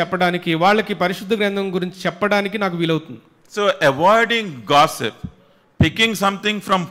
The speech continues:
Speaker 2: Proverbs like what we have just read will help us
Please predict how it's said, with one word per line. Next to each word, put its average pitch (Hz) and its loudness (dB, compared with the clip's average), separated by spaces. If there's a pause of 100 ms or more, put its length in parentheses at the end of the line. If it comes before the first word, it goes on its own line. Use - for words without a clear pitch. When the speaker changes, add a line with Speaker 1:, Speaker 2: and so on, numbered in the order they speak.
(120)
Speaker 2:
Proverbs 143 4
like 127 -2
what 143 0
we 143 -2
have 120 -2 (140)
just 143 -4
read 143 4 (540)
will 180 4 (320)
help 233 4
us 156 4